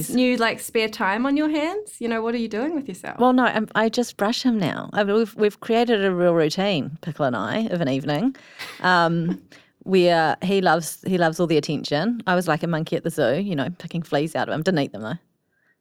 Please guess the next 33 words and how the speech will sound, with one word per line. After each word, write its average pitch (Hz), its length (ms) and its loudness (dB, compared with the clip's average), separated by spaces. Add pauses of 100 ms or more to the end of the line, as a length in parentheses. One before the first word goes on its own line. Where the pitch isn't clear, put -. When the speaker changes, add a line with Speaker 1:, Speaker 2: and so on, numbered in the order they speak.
(120)
Speaker 1:
one - 120 -10
or - 60 -12
two. - 180 -12 (460)
And 202 160 0
then 185 220 2
he, 190 420 2
uh, 180 320 2
he, - 80 2
he 254 140 4
got 277 140 4
really 247 180 4
fond 240 260 2
of 226 60 -2
just 220 260 -2
being, 214 540 0 (580)
just 220 200 -6
having 208 160 0
that - 200 -4
human 202 300 -2
connection. 180 520 -4
So - 140 -4
I, 180 240 -2 (100)
I 196 40 0
plan 196 240 -4
to - 80 -18
continue. 175 540 -6 (920)
Speaker 2:
That's 349 200 -6
a 453 40 0
beautiful, 294 640 -2
you 269 120 -4
know, 196 240 0
from 226 300 -4
tr-, - 200 -16